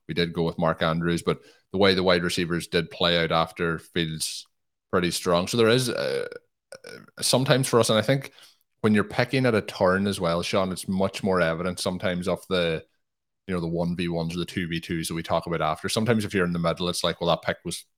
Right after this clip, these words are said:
three picks away, four picks away, five picks away," where it's very evident with the, the turn picks, for example, or the picks before, is the, the Penny pick was one that I, I really would have liked to get there. But then if we take him, we miss out, Sean, on our boy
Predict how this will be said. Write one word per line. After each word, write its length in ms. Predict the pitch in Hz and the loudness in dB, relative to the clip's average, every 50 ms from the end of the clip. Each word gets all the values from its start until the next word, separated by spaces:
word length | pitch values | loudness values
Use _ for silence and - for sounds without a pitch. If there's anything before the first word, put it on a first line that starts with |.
| _ _ | _ _
three 220 | - - 90 82 80 | -8 -6 -6 -6 -4
picks 280 | - 85 82 - - | -4 -4 -4 -4 -4
away, 200 | 92 87 82 80 | -2 -2 -2 -2
four 220 | - - 87 85 80 | -4 -4 -6 -6 -4
picks 260 | - 90 82 - - | -6 -8 -10 -6 -4
away, 100 | 87 80 | -4 -4
five 260 | - - 85 80 - | -2 -2 -2 -2 -2
picks 200 | - 82 - - | -6 -8 -4 -2
away," 180 | 90 87 85 - _ - - - _ _ _ _ | -2 -2 -2 -4 _ -20 -20 -20 _ _ _ _
where 100 | 92 90 | -2 -2
it's 120 | 87 - | -2 -2
very 360 | 90 92 95 90 92 95 101 | 2 4 6 6 6 6 4
evident 440 | 98 98 92 85 87 87 85 85 - | 4 2 2 2 -2 -2 -4 -4 -6
with 120 | 90 82 - | -8 -8 -4
the, 180 | - 85 80 - - | -4 -4 -4 -4 -6
the 80 | 78 85 | -10 -10
turn 360 | - - - 85 78 80 82 | -8 -2 0 0 0 0 -2
picks, 240 | - 92 85 - - | -4 -4 -4 -4 -6
for 100 | - 90 | -6 -6
example, 360 | 82 - 87 82 80 - 85 | -4 -2 -2 -2 -2 -2 -4
or 60 | 82 | -4
the 80 | 80 - | -6 -4
picks 240 | - 85 80 - | -4 -6 -6 -6
before, 260 | - 85 - 87 85 85 | -12 -8 -4 -2 -2 -2
is 80 | 85 | -2
the, 180 | - - 92 85 - - - - _ _ _ | 2 0 0 0 0 -8 -20 -20 _ _ _
the 80 | - - | -8 -6
Penny 400 | - - 120 104 104 110 110 110 | 0 0 2 2 4 4 2 2
pick 280 | - 117 107 - - | 2 2 0 0 0
was 200 | - 98 95 87 | -2 -2 -2 0
one 240 | 98 95 92 90 90 | 0 0 0 0 0
that 140 | 87 82 - _ _ _ _ _ _ _ _ | -2 -2 -4 _ _ _ _ _ _ _ _
I, 80 | - 90 | 0 2
I 120 | 67 85 92 | 4 4 2
really 280 | 90 87 90 82 87 | 2 0 0 0 0
would 140 | 87 85 85 | -2 0 -2
have 100 | 87 82 | -2 0
liked 240 | 87 85 82 82 - | 2 0 0 0 -2
to 60 | - | -8
get 260 | 85 85 82 80 - _ | -2 -2 -2 -2 0 _
there. 200 | 87 85 82 82 | -2 -2 -2 -4
But 100 | 78 82 | -2 0
then 160 | 92 90 87 | 0 0 0
if 80 | 87 | -2
we 80 | - 90 | -4 -8
take 300 | 85 - - 98 90 - | -8 -4 -4 -4 -4 -2
him, 220 | - 87 85 87 | -2 -2 -2 -2
we 100 | 87 85 | -2 -4
miss 240 | 85 82 80 - - | -4 -4 -6 -4 -4
out, 160 | 82 78 - | -4 -4 -4
Sean, 200 | - - 85 78 | -4 -4 -4 -4
on 140 | 76 76 78 | -4 -6 -8
our 80 | 76 76 | -8 -8
boy 340 | 76 76 78 76 73 76 | -6 -4 -4 -4 -4 -4